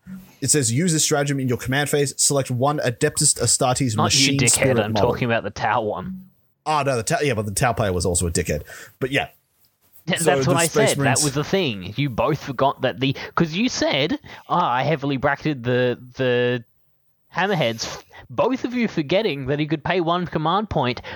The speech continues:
Speaker 2: buff its ballistic skill back up, and shoot the fuck out of you. <laughs> That's
Speaker 1: It's
Speaker 2: the
Speaker 1: not
Speaker 2: part
Speaker 1: my
Speaker 2: I was
Speaker 1: army.
Speaker 2: saying you forgot.
Speaker 1: <laughs> It's not, it's not my <laughs> army that's doing the shooting. I don't need to know that fucking stratagem.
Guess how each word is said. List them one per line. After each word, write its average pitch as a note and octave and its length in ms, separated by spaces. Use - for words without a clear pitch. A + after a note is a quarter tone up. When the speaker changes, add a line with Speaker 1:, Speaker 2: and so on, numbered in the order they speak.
Speaker 2:
buff D#3+ 360
its A3+ 160
ballistic G#3 400
skill G3+ 180
back C#3+ 240
up, C3 200
and D#3+ 160
shoot - 280
the F#3 60
fuck - 280
out F3+ 220
of C3+ 100
you. D3+ 160
<laughs> - 1800
That's G#3+ 280
Speaker 1:
It's A#3+ 100
Speaker 2:
the D#3 60
Speaker 1:
not E3 120
Speaker 2:
part - 20
Speaker 1:
my - 180
Speaker 2:
I C3+ 40
was A#2+ 120
Speaker 1:
army. A#2+ 60
Speaker 2:
saying B2 280
you A2+ 80
forgot. F#2+ 400
Speaker 1:
<laughs> - 180
It's A#2+ 120
not, D#3+ 160
it's B2+ 360
not D#3+ 180
my E3 340
<laughs> - 40
army G3 400
that's - 260
doing E3+ 280
the D3 80
shooting. E3 400
I E3+ 80
don't G3+ 120
need D3+ 100
to C#3 80
know C3+ 160
that C3 240
fucking C3+ 260
stratagem. C3 720